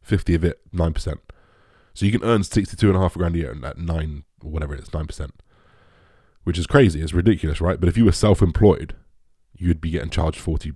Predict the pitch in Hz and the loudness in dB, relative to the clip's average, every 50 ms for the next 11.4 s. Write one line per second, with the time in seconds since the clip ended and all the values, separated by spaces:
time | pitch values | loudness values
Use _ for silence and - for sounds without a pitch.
0 | - _ - - 76 - - - - - - - - - - - - - 90 85 | -14 _ -10 -10 -10 -8 -8 -12 -12 -10 -10 -10 -12 -12 -16 -14 -6 -2 -2 -2
1 | - - - 92 90 90 80 80 76 78 - - - 85 80 78 76 - 80 - | -2 -2 -2 0 0 0 -2 -4 -8 -10 -10 -8 -4 -4 -4 -4 -4 -6 -10 -14
2 | - 80 - - 67 - - - - - - 80 76 - - - - - - - | -12 -12 -12 -12 -12 -10 -10 -10 -8 -6 -6 -8 -8 -10 -10 -12 -12 -12 -12 -12
3 | - 82 80 71 - - _ _ _ _ _ _ _ _ _ _ _ - 78 80 | -10 -10 -10 -10 -12 -16 _ _ _ _ _ _ _ _ _ _ _ -12 -8 -8
4 | 85 82 - - 85 82 - - - - 69 64 - - 80 71 71 76 76 - | -8 -8 -8 -8 -10 -10 -8 -10 -10 -10 -10 -10 -10 -8 -8 -8 -10 -12 -14 -12
5 | - 80 73 71 - - - _ _ - 87 87 87 - - - 98 95 98 98 | -10 -8 -8 -10 -10 -14 -20 _ _ -6 -4 -4 -4 -2 0 2 4 4 6 6
6 | 92 92 92 92 87 87 87 82 85 82 80 85 82 80 - - 87 82 82 80 | 4 4 2 2 2 2 2 0 0 0 0 -2 -2 -2 -2 -4 -4 -4 -4 -4
7 | 78 - - 85 82 82 82 78 78 80 78 - - 85 78 78 76 73 73 73 | -6 -6 -6 -6 -4 -4 -4 -4 -6 -8 -8 -8 -8 -8 -8 -8 -8 -10 -10 -10
8 | 76 76 _ _ _ _ - - - - - - - - - _ _ - - - | -12 -12 _ _ _ _ -20 -20 -20 -20 -20 -20 -20 -20 -20 _ _ -14 -4 0
9 | 120 131 113 104 98 87 107 82 95 - - - 110 92 95 95 - 82 - 95 | 4 4 6 6 4 4 2 -2 -2 -4 -6 -4 -2 0 0 -2 -2 -2 -2 -2
10 | 85 85 98 87 87 101 92 92 - - 85 82 - - - - 101 87 - 90 | -2 0 -2 -2 -2 -2 -4 -4 -4 -6 -8 -8 -8 -8 -4 -2 -2 -2 -2 -2
11 | 78 - 92 90 92 92 92 | -2 0 0 2 2 0 -2